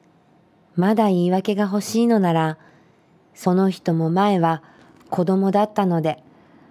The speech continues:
僕はその子供にこの本を捧げることにします。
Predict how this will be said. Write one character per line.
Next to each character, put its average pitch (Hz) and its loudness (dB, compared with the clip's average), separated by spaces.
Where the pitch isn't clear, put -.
僕 196 -2
は 165 0
そ 160 -4
の 170 0
子 160 -6
供 175 0
に 175 -2
こ 165 -2
の 175 0
本 180 0
を 147 -6
捧 156 -6
げ 175 -2
る 175 -2
こ 175 -6
と 180 0
に 160 -2
し - -8
ま 151 -6
す。 - -18